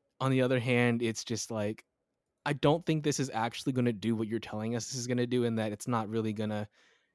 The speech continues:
bring in a lot of new people. But I guess the league is still kind of doubling down on that, um,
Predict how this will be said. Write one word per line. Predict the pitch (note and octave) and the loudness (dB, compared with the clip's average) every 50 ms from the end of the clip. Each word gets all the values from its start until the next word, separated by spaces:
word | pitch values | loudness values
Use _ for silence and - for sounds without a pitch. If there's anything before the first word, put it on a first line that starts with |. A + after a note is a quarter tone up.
| _ | _
bring | - B2 A#2+ C3+ C3+ C3+ C#3 D#3 | -10 -4 0 2 2 2 2 0
in | - - A#2+ B2+ C3+ D3 F3 C#3+ | -2 0 0 0 2 0 0 0
a | C#3+ | -2
lot | C#3+ D3 D3 D#3+ E3 | 0 2 4 4 4
of | E3+ D#3 | 4 2
new | E3 E3 E3+ | 2 0 -2
people. | D3+ - E3+ E3 - F#3+ F#3+ | -2 -4 -6 -4 -2 0 0
But | D#3+ D#3+ D3 | 2 2 2
I | C3+ | 2
guess | C3+ - A3 - | 2 2 0 -2
the | - A3+ | -2 -2
league | G3+ G#3 G3+ F#3+ | -2 -2 -2 -2
is | F3+ - | -4 -4
still | - E3 F3 F3 | -2 0 0 0
kind | E3+ - D#3 D#3 D#3 | 0 0 0 2 2
of | C#3+ B2 A2 | 0 0 0
doubling | A#2+ B2 B2 B2+ C3+ C3 B2+ A#2+ A2 G2+ | -2 -2 0 0 0 0 0 0 0 0
down | A2+ A2+ A#2+ B2 A2+ | 0 0 0 0 0
on | G#2 G#2+ G#2+ G#2 | -2 -4 -2 0
that, | G#2+ G#2+ G#2 G#2 - _ _ _ _ _ _ _ _ _ - | 2 2 2 0 -2 _ _ _ _ _ _ _ _ _ -10
um, | G#2 G#2 G#2 G#2 G#2 G2+ G2+ G2+ G2 G2 - | -6 -4 -2 -2 -2 -2 -4 -6 -8 -10 -12